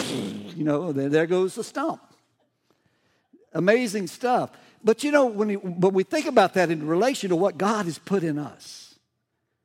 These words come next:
He has put his power, his strength. How many could use some more power and some strength?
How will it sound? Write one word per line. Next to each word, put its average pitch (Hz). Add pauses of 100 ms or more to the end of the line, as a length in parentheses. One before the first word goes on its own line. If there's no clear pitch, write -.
(340)
He 214
has 196
put 214
his 180
power, 147
his 135
strength. -
How 214
many 269
could 160
use 170
some 143
more 131
power 127
and 113
some -
strength? -